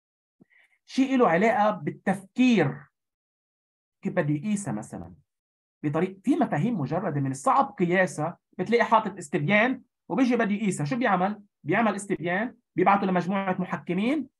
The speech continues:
وأحيانًا ما بيكونوا من ذوي الاختصاص، وبيقولوا له إنه هيدا الاستبيان يحوز على الصدق، وفيك تعتبره هو أداتك المناسبة للبحث. وهيدي مشكلة، مشكلة كبيرة.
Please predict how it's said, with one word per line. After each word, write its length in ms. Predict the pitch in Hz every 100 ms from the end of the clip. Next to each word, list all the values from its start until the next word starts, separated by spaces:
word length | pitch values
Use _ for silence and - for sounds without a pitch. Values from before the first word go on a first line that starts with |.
| _ _ _ -
وأحيانًا 520 | 123 143 - 175 214
ما 120 | 196
بيكونوا 340 | 214 220 226 202
من 540 | 175 165 156 131 117
ذوي 240 | 131 190
الاختصاص، 720 | 196 190 180 147 220 359 - _ _ _ _ _ _ _ _ _ _ _ _ _
وبيقولوا 400 | 175 190 240 262
له 180 | 226 202
إنه 300 | 185 160 127
هيدا 280 | 156 190 175
الاستبيان 580 | 175 - 151 170 180 151
يحوز 340 | 143 196 180
على 160 | 143 151
الصدق، 540 | 143 240 262 392 - _ _ _ _
وفيك 360 | 151 147 220 -
تعتبره 500 | 165 156 220 180 180
هو 220 | 190 185
أداتك 480 | 156 147 185 160 147
المناسبة 460 | 139 139 160 -
للبحث. 520 | 131 120 185 147 - _ _ _ _ _
وهيدي 300 | 147 170 160
مشكلة، 460 | 165 240 - 123 - _ _ _ _
مشكلة 320 | 202 - 190
كبيرة. 480 | 180 165 233 156 -